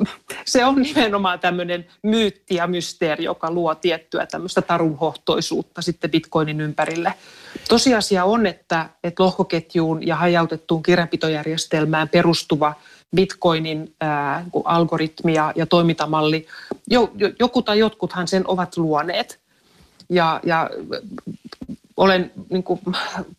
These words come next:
va-, vaikuttunut siitä teknisestä kekseliäisyydestä, jota siinä on käytetty. Mutta, mutta kyllä ehkä tämmöinen niinku myyttisyys siinä, siinä luomistarinassa, niin kuin sanoit, niin, niin tänä päivänä se on enemmän osa,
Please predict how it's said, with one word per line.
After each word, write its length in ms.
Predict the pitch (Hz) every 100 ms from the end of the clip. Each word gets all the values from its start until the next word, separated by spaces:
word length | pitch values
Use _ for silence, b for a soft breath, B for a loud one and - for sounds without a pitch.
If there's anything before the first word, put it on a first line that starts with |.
| 170
va-, 220 | 202 170
vaikuttunut 560 | 220 254 254 - 214 -
siitä 220 | 214 202
teknisestä 580 | 226 226 214 190 175 185
kekseliäisyydestä, 1000 | 214 - 190 170 156 151 160 160 160 160
jota 240 | 151 160
siinä 300 | - 160 165
on 80 | 175
käytetty. 580 | 247 208 - - - 220 _ _ _ _ _ B B B B -
Mutta, 640 | 180 175 - 180 165 - 180
mutta 460 | 175 170 - 170 156
kyllä 200 | - 190
ehkä 200 | 190 202
tämmöinen 380 | 196 190 185 180
niinku 200 | 180 190
myyttisyys 920 | 196 220 208 - 190 185 170 - -
siinä, 400 | 175 170 170 170 -
siinä 360 | 185 175 160
luomistarinassa, 920 | 180 190 175 175 - 160 170 180 -
niin 140 | 180 165
kuin 120 | 175
sanoit, 400 | 170 165 160 165
niin, 220 | 160 170 b b b
niin 280 | 175 165 160
tänä 260 | - 185 185
päivänä 460 | 180 170 165 156 - _ _ -
se 160 | -
on 140 | 180 170
enemmän 440 | 175 170 156 151
osa, 300 | 175 156 156